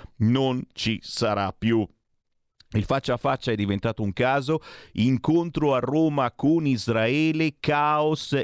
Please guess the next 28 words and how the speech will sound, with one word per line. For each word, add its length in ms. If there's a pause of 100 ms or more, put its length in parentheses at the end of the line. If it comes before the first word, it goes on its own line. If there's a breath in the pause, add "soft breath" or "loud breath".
(100)
in 360
Libia, 640
via 440
la 140
ministra, 600
sospesa 600
la 80
ministra 540
libica 440
Mangoush 720 (320 loud breath)
per 200
aver 200
incontrato 640
a 20
Roma 320
il 80
suo 280
omologo 540
israeliano 920
Cohen. 640 (280 loud breath)
Ma 140
di 140
spalla 420
si 140
parla 300
anche 280
di 160
guerra 560